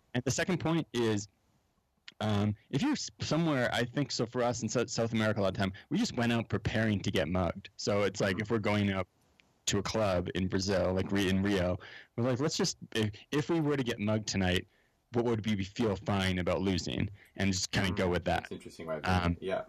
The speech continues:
Speaker 1: and then we never ran into trouble 'cause, you know, a lot of times you're not a target if you kind of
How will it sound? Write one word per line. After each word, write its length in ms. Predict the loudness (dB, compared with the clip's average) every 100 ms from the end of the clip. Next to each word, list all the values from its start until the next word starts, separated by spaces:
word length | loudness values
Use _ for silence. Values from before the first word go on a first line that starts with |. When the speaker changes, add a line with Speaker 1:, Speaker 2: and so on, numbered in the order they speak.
| -14 _ -4
Speaker 1:
and 140 | -2 -2
then 100 | -2
we 80 | 0
never 240 | 2 2
ran 180 | 2 0
into 160 | 0 -2
trouble 520 | 0 0 2 0 -2 -6
'cause, 260 | -2 -2 -2
you 120 | -2
know, 140 | 2
a 20 | 2
lot 100 | 0
of 60 |
times 220 | 0 -2 0
you're 80 |
not 160 | 2 2
a 60 | 0
target 440 | 0 0 0 -2
if 140 | 0
you 100 | 0
kind 220 | 2 2
of 100 | 0